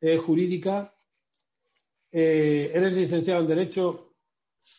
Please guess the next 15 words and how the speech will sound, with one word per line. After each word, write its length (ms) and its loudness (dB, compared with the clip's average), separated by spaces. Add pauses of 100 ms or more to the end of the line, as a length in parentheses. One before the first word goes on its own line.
(400)
El 220 -4
tema 240 -2
del 140 0
derecho 320 -2
marítimo, 420 -2
sabes 240 -4
que 80 -12
es 100 -14
muy 140 -2
complejo. 580 -8 (960)
Y, 380 -2
eh, 420 2
este 280 0
barco, 680 0 (320)
eh, 680 -4